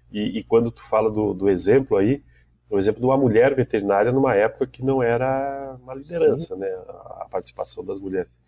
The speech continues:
Speaker 1: E, e legal que tu falou isso. E casualmente, essa semana eu fiz uma postagem no LinkedIn, é, falando de um programa aqui do Suinocast, com uma entrevista com o Werner Mank,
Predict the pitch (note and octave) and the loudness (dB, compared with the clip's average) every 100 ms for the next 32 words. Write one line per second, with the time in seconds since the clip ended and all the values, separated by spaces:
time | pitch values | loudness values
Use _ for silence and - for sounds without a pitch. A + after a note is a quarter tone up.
0 | _ - - _ - G2+ A2 A2+ A#2 G#2 | _ -20 -20 _ -10 -6 -2 2 2 4
1 | C3 - - A#2 G2+ G#2+ C3 D3+ - _ | 2 -2 -4 0 2 4 2 0 -8 _
2 | _ _ _ - G#2 - D#3+ D3+ D3+ B2 | _ _ _ -14 -14 0 2 4 4 4
3 | B2+ E3+ - - - B2+ - - - G#2 | 4 2 -4 -10 2 2 2 -4 -4 0
4 | A2+ C3+ A2+ - A#2 A2+ G2 - F#2+ G2+ | 2 2 0 -2 -4 -2 -2 -2 -2 0
5 | G#2+ G#2+ G2 F#2 G2 G2 F2 A#2+ D3 _ | 0 0 -4 -6 -6 -6 -6 -8 -8 _
6 | _ _ _ - F#2+ F#2+ - A2 G#2 B2+ | _ _ _ -4 0 0 2 4 6 4
7 | A2+ A2 C#3+ - G#2 A2+ C#3+ A2 - _ | 2 0 0 2 4 4 4 0 -8 _
8 | - _ D3+ C3+ - G#2+ G2 - A#2 - | -20 _ -12 -12 -8 -8 -4 -2 -2 -2
9 | - - G2 - F#2 G#2 G#2 - G2+ F2 | -18 -8 -8 -6 -6 -4 -8 -6 -6 0
10 | A2 G#2+ F#2 G2 B2 | 0 0 -2 -2 -4